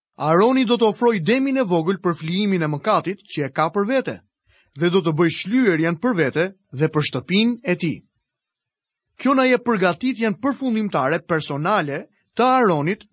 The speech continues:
për këtë ditë të rëndësishme. Aroni ofronte një ofertë mëkati për veten e tij, familjen e tij dhe ndoshta përfshinte edhe të gjithë fisin e Levit.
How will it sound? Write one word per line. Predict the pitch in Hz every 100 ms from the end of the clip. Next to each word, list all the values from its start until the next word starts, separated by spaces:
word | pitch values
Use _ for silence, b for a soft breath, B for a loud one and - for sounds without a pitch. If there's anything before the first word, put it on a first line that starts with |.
| _
për | 185 185
këtë | 285 190
ditë | 185 185
të | 165
rëndësishme. | 175 - 180 - 85 _ _ _ _ _ _ _ -
Aroni | 156 202 262 170 156
ofronte | 185 165 247 277 262
një | 226 208
ofertë | 165 - 269 254
mëkati | 240 269 156 147 202
për | 175 147
veten | 175 185 180
e | 185
tij, | 240 156 - _ _ _ _
familjen | - 151 226 269 233 175
e |
tij | 151 165 175
dhe | 151
ndoshta | 160 247 - 175 - _ _ _ -
përfshinte | 185 - 254 262 226 247 185
edhe | 185 185
të | 170 139
gjithë | 196 269 - -
fisin | 269 208 170 175 -
e | 160
Levit. | 180 147 95